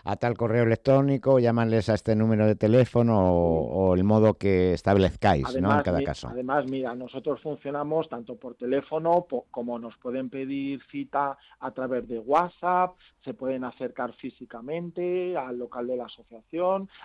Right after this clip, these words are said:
Speaker 2: aunque no estemos en ese momento prestando atención, pero les van a tomar nota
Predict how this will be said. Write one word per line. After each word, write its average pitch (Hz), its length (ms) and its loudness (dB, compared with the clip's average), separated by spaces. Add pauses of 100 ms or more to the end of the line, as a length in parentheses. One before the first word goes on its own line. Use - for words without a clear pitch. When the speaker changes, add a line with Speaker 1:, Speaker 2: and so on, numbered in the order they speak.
Speaker 2:
aunque 127 280 -10
no 135 100 -6
estemos 160 440 -8
en 156 100 -12
ese 156 200 -12
momento 156 400 -8
prestando 160 420 -10
atención, 170 460 -8
pero 151 180 -6
les 123 200 -8
van 143 140 -6
a 156 80 -4
tomar 160 320 -4
nota 208 400 -6